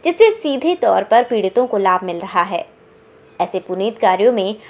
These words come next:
हम सभी को अपनी सहभागिता सुनिश्चित करनी चाहिए,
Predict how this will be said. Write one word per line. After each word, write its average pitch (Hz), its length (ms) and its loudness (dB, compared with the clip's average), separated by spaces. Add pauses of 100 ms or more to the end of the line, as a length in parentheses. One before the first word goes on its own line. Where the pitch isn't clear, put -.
(140)
हम 320 160 4
सभी 320 300 2
को 320 100 -2
अपनी 247 280 -2
सहभागिता 214 760 -6
सुनिश्चित 220 480 -4
करनी 185 280 -4
चाहिए, 180 440 -6